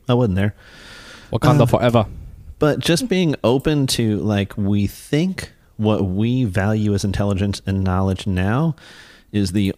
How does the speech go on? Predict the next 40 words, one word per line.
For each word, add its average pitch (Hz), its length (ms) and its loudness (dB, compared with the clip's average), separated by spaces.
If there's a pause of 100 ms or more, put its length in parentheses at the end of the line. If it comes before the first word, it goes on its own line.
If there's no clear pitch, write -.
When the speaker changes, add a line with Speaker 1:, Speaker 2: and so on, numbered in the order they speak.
Speaker 1:
only 98 320 2
intelligence 98 520 0
and 95 160 -2
knowledge 95 420 0
that - 140 -4
counts 104 460 -2
and 98 160 0
is 90 100 0
important, 127 580 0
and 113 160 2
that 117 120 2
it's - 320 -4 (120)
somehow 110 420 0
superior 101 1000 0 (540)
to 92 540 0 (260)
the 87 200 -4
knowledge 101 340 2
and 92 100 0
intelligence 98 560 0
that 104 180 0
we've 92 300 -2
lost. 110 480 0
And 104 120 0
when 101 120 0
you 104 100 0
look 123 240 0
at 139 100 -4
things, 107 300 -2 (380)
remove 127 400 4
aliens 123 320 2
from 113 120 2
the 113 80 2
equation, 80 540 -2
set 110 240 2
it - 80 -2
to 117 80 0
the 110 80 2
side, - 300 -4 (320)
remove, 110 800 2
like, 87 440 -2